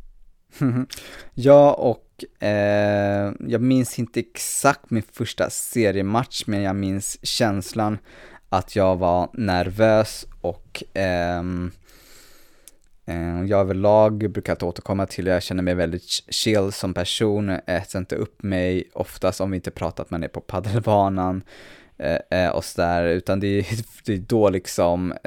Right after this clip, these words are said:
tävlings, ehm, personen kommer fram så att han, han kan, eh, eh, se det som väldigt lärorikt och, och lägger ut om det och delar med sig och säger att han är taggad. Ja, men det är kul. Det, det,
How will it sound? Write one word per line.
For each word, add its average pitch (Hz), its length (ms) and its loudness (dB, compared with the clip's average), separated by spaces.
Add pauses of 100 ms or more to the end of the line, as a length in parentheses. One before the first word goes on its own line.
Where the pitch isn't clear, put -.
(120)
tävlings, 90 840 -2 (120)
ehm, 87 600 -2 (880)
personen 92 500 -2
kommer 92 260 -4
fram 101 300 0
så - 120 -4
att 92 120 -2
han, 92 160 0 (380)
han 98 200 -6
kan, 95 600 -2 (180)
eh, 92 800 -2
eh, - 60 -4 (540)
se - 280 0
det 107 60 2
som 101 200 -6
väldigt 95 440 -4 (100)
lärorikt 98 840 0
och, - 240 -4
och 95 80 -4
lägger 92 260 0
ut 107 300 0
om 95 180 2
det 92 140 0
och 87 80 -2
delar 85 220 -2
med 101 280 2
sig 98 440 0 (220)
och - 160 -20
säger 87 160 0
att - 80 -4
han 80 100 -2
är 78 40 -4
taggad. 101 540 2
Ja, 127 140 2
men 135 100 2
det 139 60 4
är 139 100 -2
kul. 101 320 2
Det, 107 180 4
det, 104 720 2